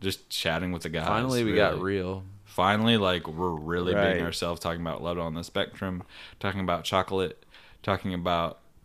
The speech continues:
Speaker 1: all sorts of interesting
Speaker 3: We shedded
Speaker 1: things.
Speaker 3: our skin.
Speaker 1: Skin.
Speaker 3: Shedded our skin, and we showed you, you, you who we really are.
Speaker 1: Yeah.
Speaker 3: Um, and you might not like us anymore.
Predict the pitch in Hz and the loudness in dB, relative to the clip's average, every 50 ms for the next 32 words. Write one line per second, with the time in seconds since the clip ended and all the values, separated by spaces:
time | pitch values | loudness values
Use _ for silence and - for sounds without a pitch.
0 | - - _ - - 98 98 107 104 117 107 - - 90 80 - - 95 98 110 | -20 -20 _ -14 -8 -6 -6 -4 -2 -4 -4 -2 -4 -6 -4 -4 -6 -4 -4 -2
1 | 98 110 104 95 90 131 107 90 85 - 107 104 98 - - - - 107 113 117 | -2 -2 -2 -2 0 0 0 0 2 2 0 0 -2 -4 -8 -10 -6 -4 -4 -2
2 | 117 120 117 117 117 120 - - - - _ _ _ - - - - - - - | -2 -2 -4 -4 -6 -8 -12 -18 -20 -20 _ _ _ -20 -20 -20 -20 -20 -20 -20
3 | - - _ - - - - - - - - 85 82 82 82 110 110 104 104 101 | -20 -20 _ -20 -20 -18 -14 -14 -10 -6 -4 -2 0 0 0 0 0 0 -2 -2
4 | 101 - - - 113 113 113 113 113 110 110 104 98 98 98 95 98 101 - 151 | -4 -4 -8 -8 -6 -4 -2 -2 -2 -2 -2 -4 -4 -6 -6 -6 -8 -10 -14 -20
5 | - - - - - - - - - - 101 98 98 - - 113 113 113 107 113 | -20 -20 -20 -20 -20 -20 -20 -20 -14 -10 -8 -8 -8 -4 -2 0 0 0 2 0
6 | 117 117 113 110 117 120 127 127 123 123 123 127 127 127 127 127 131 123 - 135 | 0 0 0 0 0 2 2 2 2 0 0 0 0 0 0 -2 -4 -4 -4 -4
7 | 135 131 135 139 135 123 139 156 147 113 98 104 104 104 - - - - - - | -2 -2 0 -2 0 0 0 0 0 0 0 0 -2 -2 -2 -2 -4 -6 -10 -16
8 | - - - - _ - - - - - _ - - _ - - - - 95 90 | -20 -20 -20 -20 _ -12 -12 -12 -12 -14 _ -20 -20 _ -20 -16 -8 -4 -2 -2
9 | 90 95 95 92 90 92 92 98 101 - - _ _ _ - 107 104 107 110 113 | 0 0 0 0 -2 -2 -4 -6 -10 -16 -20 _ _ _ -10 -6 -4 -2 0 0
10 | 123 135 143 151 151 151 151 127 120 135 165 - - 104 92 - 87 92 90 90 | 2 2 2 2 2 0 0 0 0 0 -2 -2 -4 -6 -6 -4 -4 -4 -4 -2
11 | 95 90 82 73 69 67 - | -4 -4 -4 -4 -6 -8 -10